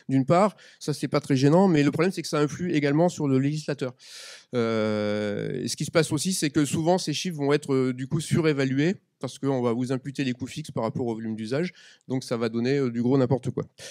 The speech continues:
Euh, alors il y a un rapport qui est, qui est intéressant parce que, alors c'est, c'est plutôt du, du bottom-up, c'est-à-dire c'est de la, c'est ce dont je parlais, c'est vraiment quelqu'un qui a essayé de faire de la mesure plus précise.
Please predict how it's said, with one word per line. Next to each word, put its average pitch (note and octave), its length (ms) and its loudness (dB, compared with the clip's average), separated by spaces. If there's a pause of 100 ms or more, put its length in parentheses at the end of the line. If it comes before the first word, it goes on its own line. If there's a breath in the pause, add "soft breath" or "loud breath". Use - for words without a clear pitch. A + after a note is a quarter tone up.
(460 loud breath)
Euh, G#2 1000 2
alors C3+ 160 6
il C#3+ 40 4
y C#3 40 6
a D3+ 100 10
un F#3+ 40 8
rapport F#3+ 420 6
qui C#3+ 240 -4
est, C#3 480 0
qui C#3 220 0
est - 20 4
intéressant F3 560 2
parce D3+ 300 -6
que, C3 420 4
alors B2 160 4
c'est, C#3 240 2
c'est C#3 140 0
plutôt D#3+ 280 2
du, C#3 440 -2
du C3 100 0
bottom-up, D3+ 500 6
c'est-à-dire B2+ 280 0
c'est C3+ 120 -2
de A#2+ 60 -2
la, A2+ 280 2
c'est - 280 -8
ce - 160 -6
dont B2 160 0
je A#2+ 80 -4
parlais, C#3+ 240 0
c'est D3 140 -4
vraiment B2 240 0
quelqu'un C#3 260 -6
qui C#3+ 100 -4
a A#2 40 0
essayé B2+ 260 -4
de A#2+ 100 -4
faire B2+ 200 -6
de A#2+ 40 -6
la A2+ 60 -2
mesure B2 400 0
plus - 160 -8
précise. D#3 500 -4